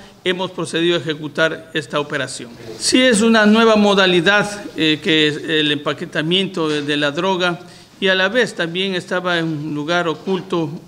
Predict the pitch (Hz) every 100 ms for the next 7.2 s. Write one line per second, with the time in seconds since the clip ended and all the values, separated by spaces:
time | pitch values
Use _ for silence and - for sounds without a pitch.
0 | - 156 151 160 151 151 170 170 160 147
1 | 160 165 156 170 170 165 170 - 170 165
2 | 160 165 160 - - - _ - 196 196
3 | 202 196 - - - - 156 156 165 165
4 | 160 156 - 160 156 151 143 196 190 190
5 | 165 170 170 - 175 165 165 160 - 175
6 | 170 170 160 143 139 165 147 143 196 196
7 | 175 151